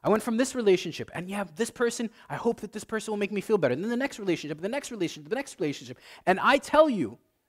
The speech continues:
I tell you, she thought that the fifth guy would probably be the guy for her.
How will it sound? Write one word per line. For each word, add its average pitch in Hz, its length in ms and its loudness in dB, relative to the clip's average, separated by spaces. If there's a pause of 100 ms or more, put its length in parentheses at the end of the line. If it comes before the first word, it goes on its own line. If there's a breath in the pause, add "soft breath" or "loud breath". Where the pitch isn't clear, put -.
(280)
I 160 80 0
tell 294 300 6
you, 160 240 -2 (320)
she - 240 0
thought 269 360 6
that 170 260 8
the 165 60 0
fifth - 440 2
guy 143 400 8 (200 soft breath)
would 156 180 -2
probably 196 360 2
be 175 280 -4
the 139 120 -6
guy 117 240 4
for 107 220 -8
her. 101 220 -14